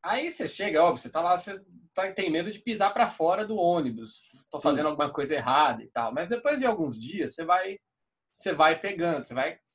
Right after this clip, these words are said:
Speaker 1: criando confiança e vai saindo. O que aconteceu, é, com a gente é que, assim, quando chegou no final, e a gente, por ser brasileiro, tipo, o nosso, nosso grupo, ele tinha a guia, um cara que era lá da polícia secreta coreana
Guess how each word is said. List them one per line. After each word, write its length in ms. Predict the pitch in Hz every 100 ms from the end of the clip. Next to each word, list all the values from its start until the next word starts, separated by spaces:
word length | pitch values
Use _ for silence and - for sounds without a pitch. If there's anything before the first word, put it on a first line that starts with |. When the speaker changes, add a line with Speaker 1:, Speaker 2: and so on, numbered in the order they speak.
| _ -
Speaker 1:
criando 220 | 185 190
confiança 600 | 196 196 180 190 175 127
e 20 |
vai 120 | 120
saindo. 340 | 120 120 113 _ _ _ _ _ _
O 60 | 220
que 100 | 214
aconteceu, 920 | 190 220 214 170 208 240 233 202 -
é, 460 | 143 127 127 123 120
com 140 | - 131
a 100 | 120
gente 340 | 123 196 180
é 20 |
que, 80 | 170
assim, 140 | -
quando 140 | 151 214
chegou 200 | 214 175
no 60 | 156
final, 600 | 127 120 160 160 113 _ _ _ _ -
e 60 |
a 20 | 170
gente, 120 | 220
por 80 | -
ser 120 | 226
brasileiro, 880 | 208 202 160 127 151 160 143 127 120
tipo, 380 | - 123 117 -
o 60 | 143
nosso, 480 | 170 175 180 120 113
nosso 460 | 156 156 165 143 120 117 _
grupo, 380 | 131 180 202 -
ele 140 | 131
tinha 240 | 139 131 123
a 40 |
guia, 420 | 123 127 247 349 370 _ _ _ _ 143
um 160 | 147
cara 320 | - 160 170 156
que 100 | 156
era 140 | 151
lá 120 | 147
da 120 | 143 139
polícia 340 | 143 139 139
secreta 680 | - 131 123 123 113 120 113
coreana 680 | - 127 143 165 220 262